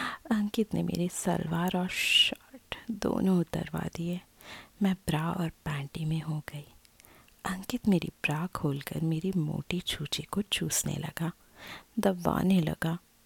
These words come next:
मैं भी अंकित का साथ दे रही थी। कुछ देर के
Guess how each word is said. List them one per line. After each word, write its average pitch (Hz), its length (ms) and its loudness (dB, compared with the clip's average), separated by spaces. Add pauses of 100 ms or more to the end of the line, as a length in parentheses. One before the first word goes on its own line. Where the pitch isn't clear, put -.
(340)
मैं 160 320 6
भी 180 120 4
अंकित 202 360 4
का 214 120 4
साथ 147 320 4 (100)
दे 135 100 0
रही 139 260 -2
थी। - 240 -8 (680)
कुछ 254 200 8
देर 175 220 6
के - 140 0